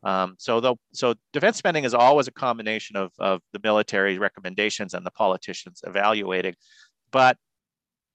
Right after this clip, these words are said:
at that time, uh, the R C A F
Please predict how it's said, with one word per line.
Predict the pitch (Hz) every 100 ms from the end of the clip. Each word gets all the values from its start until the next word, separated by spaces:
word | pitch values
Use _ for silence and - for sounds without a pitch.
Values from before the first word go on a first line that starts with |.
| -
at | 131 139
that | 131 113
time, | - - 143 104 95 - _ _ -
uh, | 107 101
the | 104
R | 110
C | 110 127 104
A |
F | 101